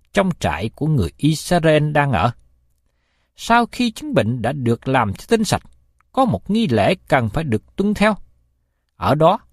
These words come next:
nó không phải trình bày về sự chữa lành. Trong đoạn mười bốn đề cập đến nghi lễ sau khi người bệnh phung được chữa lành, nhưng đó không phải là sự chữa lành. Mục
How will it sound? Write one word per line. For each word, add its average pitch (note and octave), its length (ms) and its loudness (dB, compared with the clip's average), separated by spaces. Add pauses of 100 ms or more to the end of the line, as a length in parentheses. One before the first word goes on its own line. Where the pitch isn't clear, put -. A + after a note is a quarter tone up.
nó F#3+ 160 -2
không A#3 220 -4
phải G3+ 160 0 (140)
trình D#3+ 260 2
bày D3 280 4
về C3 140 -2
sự A#2+ 180 -6
chữa D#3 220 -2
lành. D#3+ 160 0 (1160)
Trong E3 240 0
đoạn A2 280 0
mười A2 160 2
bốn D#3 340 2 (260)
đề C3+ 340 0
cập - 300 -4
đến A3+ 280 0
nghi A3+ 200 2
lễ G#2+ 420 0
sau G3 380 0
khi A3+ 220 -4
người D3+ 260 2
bệnh A2 220 -2
phung A3+ 280 -4
được - 180 -2
chữa E3 140 0
lành, E3 180 0 (760)
nhưng E3 240 0
đó G3 180 4
không G#3 300 -4
phải A2+ 260 -2
là C3+ 280 0
sự G2 380 -6
chữa F3 140 2
lành. G#3 160 2 (960)
Mục G2+ 200 0